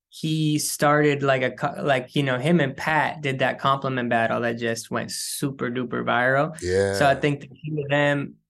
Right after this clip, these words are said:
Speaker 1: Roan was like, "Man, this shit works. Like, let me just make a whole show." So that was the first episode of his show. I think he's done at least one or two more since, but it was me and Geechee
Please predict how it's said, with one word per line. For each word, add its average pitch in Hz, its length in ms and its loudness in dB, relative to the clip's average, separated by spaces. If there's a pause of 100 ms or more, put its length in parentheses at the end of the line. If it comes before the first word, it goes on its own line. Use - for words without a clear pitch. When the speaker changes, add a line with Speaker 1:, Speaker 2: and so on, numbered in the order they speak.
(120)
Speaker 1:
Roan 151 280 4
was 139 140 2
like, 123 180 2
"Man, 131 320 0
this 139 160 -2
shit 127 180 0
works. 135 460 0
Like, 123 160 0
let 135 120 -2
me 143 100 0
just 131 180 -4
make 131 200 -2
a 123 60 0
whole 123 180 -2
show." 131 540 2
So 131 220 -2
that 139 140 6
was 151 140 2
the 139 80 -2
first 143 380 0
episode 135 460 0
of 123 120 -2
his 127 160 -4
show. 131 260 2
I 120 80 4
think 151 220 -4
he's 160 180 -4
done 135 340 0 (720)
at 117 120 -2
least 135 240 -2
one 123 160 -2
or 123 60 0
two 127 180 -6
more 120 240 0
since, 117 580 -4
but 120 160 0
it 120 80 2
was 120 160 2
me 131 240 0
and 127 100 -4
Geechee 127 500 -4